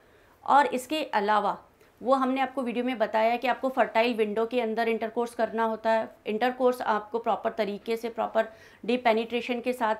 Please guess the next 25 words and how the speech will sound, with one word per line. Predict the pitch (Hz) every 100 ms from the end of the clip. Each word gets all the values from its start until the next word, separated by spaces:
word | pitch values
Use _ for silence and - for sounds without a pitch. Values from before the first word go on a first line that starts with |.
| -
अगर | 220 240
आप | 233 233
कर | 220
पाते | 214 233 226 240
हैं, | 233
तो | 233 240
उससे | 240 254
कि | 269
प्रॉपर | 262 208 - 220
डिपोजिशन | 214 208 190 202 - 233
होगा। | 233 214 220 220 - - - _
और | - 254 240
इसके | - 247 - 269
अलावा, | 208 208 202 - - - -
अ, |
आप | 214 - 226 226
किसी | 247 247
भी | 254
प्रकार | 262 240 220 208
का | 208 247
स्पर्मिसाइडल | 247 - 214 233 247 226 202 220
जेली | 208 202 196 226 220 185
या | 202 240
कोई, | 240 233 233
अ, | 233